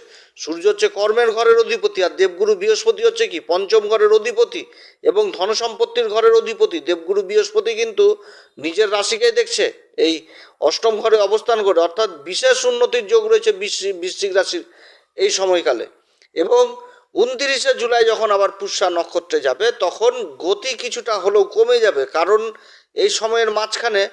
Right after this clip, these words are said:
শনিও কিন্তু আবার বকরি হয়ে যাচ্ছে। তো দুটি গ্রহ বকরি হয়ে গেল, বা দুটি গ্রহ বকরি অবস্থায় উভয় উভয়ের ঘরকে দেখছে। তো এই জায়গাটাতে,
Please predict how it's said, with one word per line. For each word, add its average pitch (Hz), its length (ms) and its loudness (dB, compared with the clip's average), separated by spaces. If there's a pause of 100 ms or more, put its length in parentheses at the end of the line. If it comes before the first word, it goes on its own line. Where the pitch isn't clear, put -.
(360)
শনিও 240 440 2
কিন্তু 240 300 -4
আবার 220 300 0
বকরি 196 380 -2
হয়ে 170 180 0
যাচ্ছে। - 260 -4
তো - 180 -12
দুটি 190 340 -8
গ্রহ 233 280 0
বকরি 247 380 0
হয়ে 240 180 4
গেল, 214 180 2
বা 190 140 0
দুটি 190 360 -8
গ্রহ 233 260 4
বকরি 226 380 0
অবস্থায় 233 400 4
উভয় 220 400 2
উভয়ের 226 260 4
ঘরকে 208 360 0
দেখছে। 214 320 -2 (840)
তো 160 60 -10 (100)
এই 220 180 0
জায়গাটাতে, 240 520 0